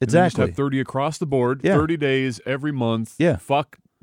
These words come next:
Speaker 1: time zone.
Speaker 2: It's either
Speaker 1: or not
Speaker 2: that
Speaker 1: time
Speaker 2: or
Speaker 1: zone,
Speaker 2: add
Speaker 1: but
Speaker 2: a day onto the ones that have thirty and then just make thirty-one for every month.
Speaker 1: Just
Speaker 2: I actually think it
Speaker 1: somewhere.
Speaker 2: should just be thirty. It just makes sense.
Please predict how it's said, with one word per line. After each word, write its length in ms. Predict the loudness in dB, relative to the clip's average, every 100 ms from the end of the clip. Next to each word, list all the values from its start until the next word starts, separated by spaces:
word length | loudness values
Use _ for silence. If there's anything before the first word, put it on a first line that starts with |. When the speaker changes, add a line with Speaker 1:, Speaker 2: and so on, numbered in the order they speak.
| -20 -8
Speaker 1:
time 320 | -4 -2 0
zone. 200 | 2 2
Speaker 2:
It's 120 | 6
either 120 | 6
Speaker 1:
or 40 | 8
not 20 |
Speaker 2:
that 200 | 8 8
Speaker 1:
time 80 | 8
Speaker 2:
or 80 | 6
Speaker 1:
zone, 100 | 6
Speaker 2:
add 120 | 8
Speaker 1:
but 20 | 6
Speaker 2:
a 20 |
day 240 | 6 6 6
onto 200 | 4 4
the 80 | 4
ones 240 | 4 4
that 160 | 4 4
have 120 | 2
thirty 520 | 2 4 4 2 0
and 120 | 2
then 140 | 4 4
just 220 | 0 0
make 200 | 0 0
thirty-one 580 | 0 2 2 2 2 2
for 160 | 2 2
every 240 | 2 2
month. 360 | 2 0 -2 -8
Speaker 1:
Just 180 | -12 0
Speaker 2:
I 140 | 4 6
actually 240 | 4 4
think 180 | 4 4
it 20 |
Speaker 1:
somewhere. 100 | 4
Speaker 2:
should 160 | 4 2
just 160 | -2
be 120 | -4 0
thirty. 420 | 4 4 4 -2
It 60 |
just 160 | -6 -2
makes 240 | -2 -2
sense. 280 | 0 0 -2